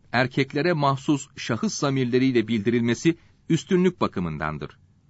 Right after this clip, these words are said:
Nitekim Allahü Teala kendini de bunun için böyle zamirle bildirmektedir." Meleklerin ismi olan Cebrail, Mikail,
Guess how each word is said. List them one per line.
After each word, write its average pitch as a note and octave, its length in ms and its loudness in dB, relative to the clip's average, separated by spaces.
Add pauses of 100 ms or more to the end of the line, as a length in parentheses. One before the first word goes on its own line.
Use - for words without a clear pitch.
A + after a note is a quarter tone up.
(460)
Nitekim A#2+ 520 2
Allahü A#2 380 0
Teala A#2 440 0 (260)
kendini B2 420 0
de C3 240 0
bunun D3+ 240 2
için D#3 300 -2 (180)
böyle F#3 380 6
zamirle C3+ 500 -2
bildirmektedir." E2 800 -4 (1700)
Meleklerin A3+ 600 2
ismi E3+ 380 -2
olan D3 360 0 (120)
Cebrail, G#2+ 640 2 (420)
Mikail, A2 720 0